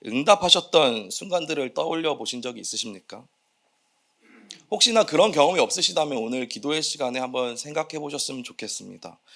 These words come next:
지난 날들을 돌아보면서 내가 하나님께 드렸던 기도와 그리고 그 하나님의 응답을 한번 생각해 보셨으면 좋겠습니다. 단순히 사진첩을 넘기듯이 그냥 회상하는 것이 아니라요.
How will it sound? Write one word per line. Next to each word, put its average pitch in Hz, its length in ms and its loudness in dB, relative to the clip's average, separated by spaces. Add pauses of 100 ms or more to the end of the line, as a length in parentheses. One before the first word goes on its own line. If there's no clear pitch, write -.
(260)
지난 160 260 6
날들을 160 320 4
돌아보면서 139 800 2
내가 139 260 0
하나님께 185 440 0
드렸던 131 600 0 (360)
기도와 127 580 6 (360)
그리고 117 260 -8
그 123 100 -10
하나님의 147 480 -4
응답을 165 500 2
한번 135 440 -4 (260)
생각해 135 480 -4
보셨으면 107 560 -6
좋겠습니다. - 680 -10 (340)
단순히 151 380 2
사진첩을 214 560 4
넘기듯이 139 460 0
그냥 127 240 -4
회상하는 175 480 2
것이 165 260 4
아니라요. 107 560 -4